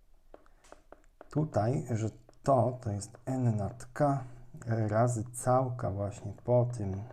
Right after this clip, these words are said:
zbiorze z f od z dz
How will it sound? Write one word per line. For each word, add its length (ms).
zbiorze 760
z 100
f 200
od 140
z 400
dz 600